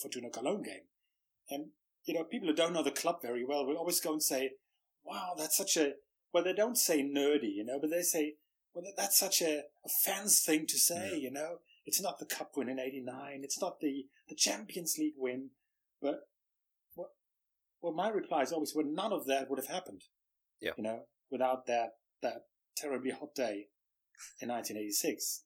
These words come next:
Speaker 1: And, and, uh, you know, I wouldn't have written the book because Dortmund would never have become, you know, such a,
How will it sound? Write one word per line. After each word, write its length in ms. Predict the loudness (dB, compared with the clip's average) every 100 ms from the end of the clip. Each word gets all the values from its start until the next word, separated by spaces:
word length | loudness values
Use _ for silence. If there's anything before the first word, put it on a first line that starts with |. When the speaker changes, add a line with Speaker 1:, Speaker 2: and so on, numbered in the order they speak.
| -10
Speaker 1:
And, 320 | -8 -8 -8
and, 240 | -10 -12
uh, 160 | -14 -20 _ _ -2
you 60 |
know, 80 | 0
I 120 | 0
wouldn't 200 | 0 0
have 120 | 2 2
written 200 | 0 -2
the 100 | 2
book 240 | 2 2 -4
because 240 | -8 -4 -2
Dortmund 360 | -2 -2 -4
would 140 | -6 -2
never 380 | 2 2 0 -6 -8
have 160 | -10 -8
become, 380 | -8 -6 -6
you 80 | -6
know, 180 | -6 -8 -10 _ _ _ _
such 280 | -6 -6 -4
a, 180 | -4